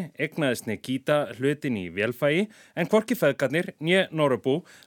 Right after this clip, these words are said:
lentu þá á lista Evrópusambandsins. En þegar Norrebo var sett á lista Evrópusambandsins í vor, vakti athygli að aðeins fjóru dögum áður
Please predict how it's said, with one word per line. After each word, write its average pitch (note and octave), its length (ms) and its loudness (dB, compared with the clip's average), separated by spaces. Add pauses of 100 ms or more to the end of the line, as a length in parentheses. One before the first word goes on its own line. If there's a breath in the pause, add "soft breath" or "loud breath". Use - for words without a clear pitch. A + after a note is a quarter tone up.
lentu F#3+ 340 0
þá C3+ 140 2
á B2 180 2
lista B2 540 -2
Evrópusambandsins. C3 960 -2 (560 loud breath)
En C3 120 -4
þegar A3 240 6
Norrebo D#3+ 380 2 (100)
var F3 200 0
sett E3+ 240 0
á D3 120 4 (200)
lista C#3 480 0
Evrópusambandsins A2 960 -4
í E2+ 80 -10
vor, A#2 260 0 (300 soft breath)
vakti F#3 320 -2
athygli B2 480 -4
að D3+ 320 0
aðeins E3 320 -4
fjóru F#3 320 0
dögum D3 320 -2
áður A2+ 400 -2